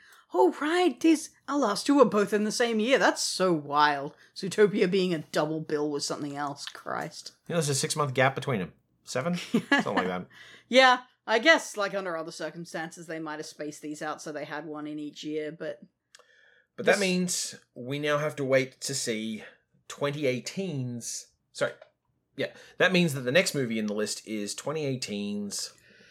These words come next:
Speaker 2: Ralph Breaks the Internet.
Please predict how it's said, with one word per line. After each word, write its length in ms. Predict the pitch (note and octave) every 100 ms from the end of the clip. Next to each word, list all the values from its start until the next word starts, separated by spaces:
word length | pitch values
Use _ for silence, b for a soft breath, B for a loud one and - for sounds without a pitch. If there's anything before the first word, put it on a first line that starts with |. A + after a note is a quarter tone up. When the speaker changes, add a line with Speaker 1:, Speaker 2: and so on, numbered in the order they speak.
| b
Speaker 2:
Ralph 640 | F#2 F#2+ C3 C3+ C3 - - _
Breaks 640 | F#3 G2 G#2 C3 - - -
the 340 | C3+ B2 B2+ C3
Internet. 720 | C3 C3 A#2+ G2 F2 -